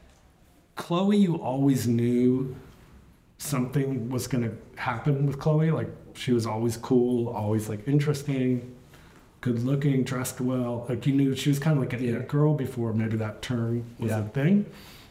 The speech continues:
Speaker 1: And Rosario was just awesome. But the boys, we just, like, didn't fit in with that world at all. It was so, like, weird. And so, like, Harold would get little jobs on, like,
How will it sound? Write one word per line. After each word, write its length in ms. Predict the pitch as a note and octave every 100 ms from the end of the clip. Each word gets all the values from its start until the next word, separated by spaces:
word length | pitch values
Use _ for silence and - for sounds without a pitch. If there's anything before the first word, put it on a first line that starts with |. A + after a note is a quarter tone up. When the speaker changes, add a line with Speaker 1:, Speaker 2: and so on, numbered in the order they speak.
| -
Speaker 1:
And 120 | D3
Rosario 500 | C#3 C#3 C3+ C#3+ C#3+
was 160 | C#3+ C3+
just 180 | D3+ C#3
awesome. 680 | B2 A#2+ - C3 C3+ C3+ C3+ - - - - - - _ _ -
But 160 | -
the 120 | C#3+ - - - - - - -
boys, 540 | C#3 F#3 D3+ A#2+ G#2+
we 120 | C#3
just, 220 | E3 -
like, 220 | G#2+ F2+ -
didn't 300 | B2 A#2 G2
fit 260 | - A2
in 320 | B2+ C#3 A2
with 220 | G#2+ A2+ -
that 260 | G#2+ G2+
world 300 | A#2+ A#2 G#2
at 80 | G2+
all. 340 | A2+ A2+ G2+ - G2+
It 60 | G#2+
was 100 | G#2
so, 240 | - A2
like, 240 | G2+ F#2+ - - - - - -
weird. 480 | A#2 A2+ G2 - - - -
And 160 | B2
so, 200 | B2 D3+
like, 200 | B2+ A2+
Harold 600 | D#3 D#3 D#3 D3+ C#3+ -
would 160 | C3+ A#2
get 220 | C#3 C3
little 160 | B2 B2
jobs 440 | A2+ A#2 A2+ G#2
on, 120 | A2 G#2+
like, 240 | G2+ G2